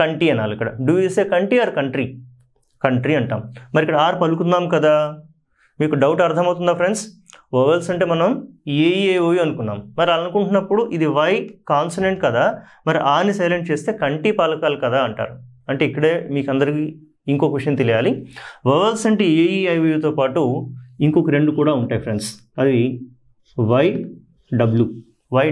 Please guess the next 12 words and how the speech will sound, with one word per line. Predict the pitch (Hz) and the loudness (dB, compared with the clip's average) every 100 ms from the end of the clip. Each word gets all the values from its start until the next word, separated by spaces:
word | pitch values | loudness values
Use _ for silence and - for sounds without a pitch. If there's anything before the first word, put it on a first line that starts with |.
| 123 | 0
డబ్ల్యూ. | 107 104 - - 135 | -2 -6 -8 -10 -4
వీటిని | 151 151 | -2 0
ఏమంటారంటే | 156 160 156 139 143 127 123 127 - - - 135 | 0 0 -2 -2 0 -2 -4 -10 -20 -20 -2 0
we | 139 | 2
give | 147 151 | 2 2
the | 151 156 143 | 0 -2 0
name | 143 123 131 123 - _ _ _ _ _ _ _ - - _ _ - _ _ _ _ - - - - - - _ _ _ - _ _ 175 - - - _ - _ _ _ _ _ _ _ _ - - | 0 2 0 -2 -10 _ _ _ _ _ _ _ -20 -20 _ _ -20 _ _ _ _ -20 -20 -20 -20 -20 -20 _ _ _ -20 _ _ -20 -20 -20 -20 _ -20 _ _ _ _ _ _ _ _ -12 -2
సెమీ | 156 190 156 | 2 2 2
వవెల్స్ | 139 127 | 0 0
అంటాం, | 120 107 110 - - | -2 -4 -6 -10 -2
సెమీ | 147 247 - - | 0 0 -2 -2
వవెల్స్. | 110 107 | -2 -2